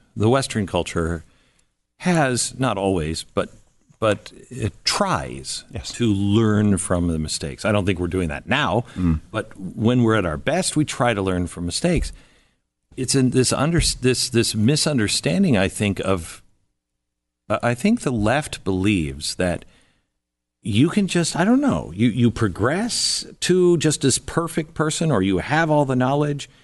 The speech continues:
Speaker 1: and these countries should have always known these things.
Speaker 2: Mm-hmm.
Speaker 1: That's not what people are.
Speaker 2: No.
Speaker 1: Your entire life is set up of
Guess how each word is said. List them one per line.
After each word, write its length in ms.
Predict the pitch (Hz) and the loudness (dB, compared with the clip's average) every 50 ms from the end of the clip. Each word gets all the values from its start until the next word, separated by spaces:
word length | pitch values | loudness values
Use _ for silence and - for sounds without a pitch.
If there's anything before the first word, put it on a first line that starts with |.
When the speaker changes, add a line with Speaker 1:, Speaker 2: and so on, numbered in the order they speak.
| _ _ _ _ - | _ _ _ _ -2
Speaker 1:
and 180 | 98 98 98 95 | 0 0 2 2
these 180 | 101 90 - | 2 0 0
countries 600 | - - - 160 170 - - - 170 170 165 147 | -2 -2 -2 -2 -2 -2 -2 0 2 4 4 4
should 360 | - - - 110 104 95 82 - - - - - | 4 2 2 2 2 2 2 -2 -6 -8 -6 -2
have 160 | 104 92 95 - - | 0 0 0 0 2
always 640 | 127 151 175 180 170 160 165 165 165 170 151 - - | 4 6 6 6 6 4 4 4 4 4 4 2 4
known 360 | 120 123 131 147 160 160 147 | 4 4 4 4 4 4 4
these 240 | 147 151 135 - - | 2 2 0 0 -2
things. 320 | - 147 151 151 156 - - | 0 0 0 0 0 -2 -4
Speaker 2:
Mm-hmm. 200 | 90 85 85 80 - - - - _ _ _ _ _ _ _ _ _ _ - | -4 -2 -2 -2 -2 -6 -18 -20 _ _ _ _ _ _ _ _ _ _ -4
Speaker 1:
That's 140 | - - - | -2 0 2
not 100 | 285 254 | 2 4
what 140 | 247 220 | 4 4
people 280 | - 214 196 - 160 156 | 2 0 0 0 2 2
are. 360 | 175 202 208 226 - 71 - | 2 2 2 2 0 -2 -4
Speaker 2:
No. 240 | 95 87 82 80 - | -2 -2 -2 -2 0
Speaker 1:
Your 180 | - 160 170 156 | 2 2 2 4
entire 640 | 139 156 143 - - - - 180 185 196 196 190 170 | 4 2 2 2 0 -4 0 0 2 4 4 4 4
life 520 | 147 139 143 165 190 196 147 - - - - | 2 2 2 2 4 2 2 2 -2 -6 -2
is 160 | 123 113 98 | 0 0 0
set 240 | - - - 139 135 | 0 0 0 0 0
up 200 | 139 135 135 - | 0 -2 0 -2
of 160 | 98 - - | -4 -6 -6